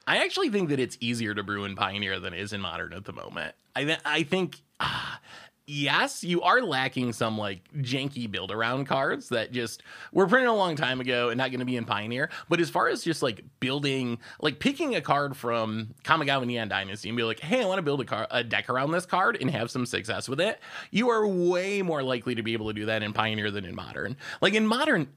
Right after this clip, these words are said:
it's just so powerful right now, thanks to Modern Horizons two, that there's, uh, if you're not playing something that's pretty competitive, it's really easy to have non-games where you're just like, "Ah, there's all these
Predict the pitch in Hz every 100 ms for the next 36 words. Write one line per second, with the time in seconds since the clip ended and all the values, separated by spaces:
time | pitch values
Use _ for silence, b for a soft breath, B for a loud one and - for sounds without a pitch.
0 | - 151 - 220 - - 165 160 - 117
1 | 120 117 101 104 104 107 110 123 - 123
2 | 113 113 123 120 120 113 107 110 143 220
3 | B B B 147 175 208 202 143 - -
4 | - 196 202 - - 190 214 247 180 127
5 | 151 - 139 139 139 123 120 127 139 131
6 | 101 - 127 120 104 101 107 175 - -
7 | B B - 190 226 277 311 127 135 113
8 | 117 104 104 98 104 104 92 101 151 151
9 | 135 135 113 117 110 - - - 139 156
10 | 170 131 110